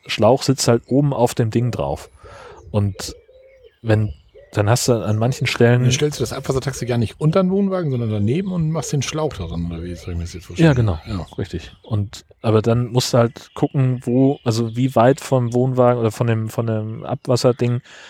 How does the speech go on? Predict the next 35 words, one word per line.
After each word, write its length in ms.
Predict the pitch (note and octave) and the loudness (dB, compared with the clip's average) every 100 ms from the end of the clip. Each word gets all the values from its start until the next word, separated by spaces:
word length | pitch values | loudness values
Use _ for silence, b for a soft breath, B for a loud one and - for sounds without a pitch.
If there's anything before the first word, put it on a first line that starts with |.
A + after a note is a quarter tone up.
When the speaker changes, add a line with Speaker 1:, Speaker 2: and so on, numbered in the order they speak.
| B | B
Speaker 1:
äh, 240 | - A2 A2+ G2+ G#2+ | 4 4 4 0 -6
ziehst 340 | - C3 - | 0 0 0
du 40 | |
den, 300 | A#2+ A2 G#2+ | -2 0 0
das 220 | A2 G#2 - | 0 0 2
Wassertaxi 640 | C3 A#2+ G2+ - - A2+ | 2 2 0 -4 -4 -2
hin, 160 | G2 B2 | 0 2
damit 320 | A2+ G#2 C#3 | 2 2 0
eben 240 | A#2 A2+ | 2 2
nicht 360 | A2 B2+ - - _ - | 2 0 -4 -16 _ -2
so 100 | A#2 | 0
eine, 320 | A2 A2 G#2+ - | 4 4 2 0
Speaker 2:
Ja, 260 | C3 A#2+ F#2 - | 2 2 0 -8
eine 100 | F#2 | -8
Senke 300 | G#2 G2+ - | -6 -6 -6
drin 160 | F2+ | -6
Speaker 1:
so 100 | F2+ | 0
eine 80 | A2+ | 2
Speaker 2:
ist. 60 | G#2 | 4
Speaker 1:
Senke 240 | D#3 A#2 | 4 2
drin 180 | - E2 | -2 -4
ist. 280 | F#2+ A2 - | -4 -4 -2
Weil 180 | G#2+ | -2
das 240 | G#2 A2 - | 2 2 2
hatte 120 | B2+ | 0
ich 120 | A#2 | 0
nämlich 240 | A2 G#2 - | -4 -4 -2
auch 160 | B2 | -2
dann 160 | - A2+ | 0 -4
ein 60 | |
paar 200 | A2 A2+ | 0 0
Mal, 300 | A#2+ A#2+ B2+ - B B | 2 4 2 0 B B
dass 180 | - A2 | -2 0
einfach 400 | A2 A2+ B2+ A2+ | 0 0 2 0
der, 400 | - A2+ A2 G#2+ | 2 4 4 2